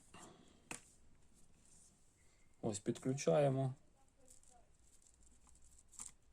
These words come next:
Зараз я вам продемонструю. Так, друзі, дивіться, під'єднав.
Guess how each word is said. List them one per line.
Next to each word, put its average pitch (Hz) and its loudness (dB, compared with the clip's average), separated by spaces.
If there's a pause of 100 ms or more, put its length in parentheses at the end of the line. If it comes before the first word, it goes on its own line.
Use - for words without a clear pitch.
(160)
Зараз 113 0
я 113 -4
вам 113 -4 (260)
продемонструю. 120 2 (260)
Так, 110 8
друзі, 113 8
дивіться, 113 6
під'єднав. 127 8